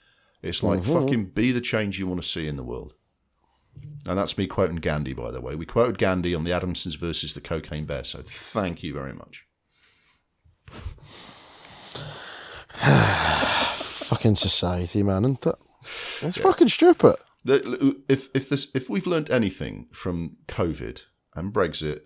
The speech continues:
Speaker 1: and our relationships with Russia and a number of the things that are going wrong in the world right now, climate change is one of them, is that people's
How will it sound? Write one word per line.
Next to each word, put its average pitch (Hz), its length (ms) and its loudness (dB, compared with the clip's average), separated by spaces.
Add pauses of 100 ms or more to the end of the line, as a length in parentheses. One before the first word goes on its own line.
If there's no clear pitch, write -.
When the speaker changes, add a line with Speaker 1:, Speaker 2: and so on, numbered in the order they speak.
(360)
Speaker 1:
and 82 160 -6
our 78 60 -4
relationships 85 680 -4
with 92 100 -4
Russia 78 460 -4 (520)
and 71 380 -8 (380)
a 78 80 -8
number 95 240 -2
of 110 80 -6
the 107 60 -10
things 98 240 -6
that - 120 -6
are 82 40 -6
going 87 240 0
wrong 82 140 -2
in 78 60 -4
the 71 60 -6
world 71 220 -8
right 64 120 -8
now, - 200 -12
climate 95 320 -6
change 95 240 -4
is 80 120 -6
one 76 160 -4
of 67 120 -12
them, 71 260 -14
is 78 140 -8
that 82 200 -4 (1200)
people's 143 640 -2